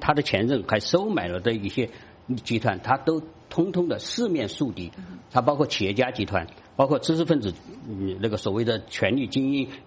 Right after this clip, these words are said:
经济精英、知识精英三集团，过去他们还认为他们的统治基础通过这样的一个收买方式可以稍微加强一下。现在他对知识精英和，呃，经济精英都在进行打压，党内也对，嗯，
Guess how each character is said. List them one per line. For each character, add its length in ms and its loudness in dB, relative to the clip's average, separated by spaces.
经 180 4
济 160 2
精 200 2
英、 180 2
知 160 2
识 80 2
精 180 2
英 120 2
三 280 0
集 160 0
团， 180 2
过 160 2
去 200 0
他 100 4
们 80 4
还 80 2
认 180 2
为 100 0
他 100 2
们 80 4
的 80 0
统 200 0
治 120 -4
基 160 2
础 180 -2
通 140 2
过 100 2
这 140 2
样 160 2
的 60 2
一 40 -2
个 60 -4
收 140 4
买 140 0
方 200 2
式 220 -2
可 140 2
以 240 -2
稍 180 2
微 120 0
加 180 2
强 180 2
一 40 0
下。 120 0
现 260 0
在 160 0
他 160 2
对 160 2
知 180 0
识 140 0
精 240 2
英 100 0
和， 300 0
呃， 200 0
经 160 0
济 80 -2
精 160 0
英 80 0
都 120 2
在 200 0
进 180 -2
行 100 2
打 160 2
压， 120 2
党 280 2
内 200 0
也 140 0
对， 220 2
嗯， 160 0